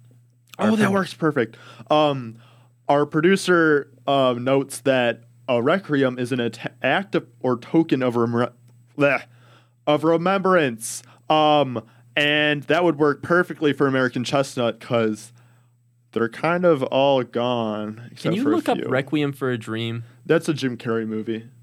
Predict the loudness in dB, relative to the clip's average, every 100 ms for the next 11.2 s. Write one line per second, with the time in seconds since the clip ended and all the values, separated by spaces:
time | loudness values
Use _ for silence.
0 | _ -14 -12 -12 -12 -8 -6 -6 -6 -6
1 | -8 -10 -18 -20 _ _ _ _ _ _
2 | _ _ _ _ _ _ _ _ _ _
3 | _ _ _ _ _ _ _ -4 0 2
4 | 2 -2 -8 -20 _ _ _ _ _ _
5 | _ _ _ _ _ _ _ _ _ _
6 | _ _ -20 -20 -16 -14 -14 -16 _ _
7 | _ _ _ _ 0 2 2 2 0 0
8 | -4 -4 -2 -4 -6 -2 0 0 -2 -6
9 | -6 -4 -2 -4 -4 -6 -8 -8 -6 -4
10 | -4 -4 -6 -8 -10 -10 -10 -10 -12 -14
11 | -14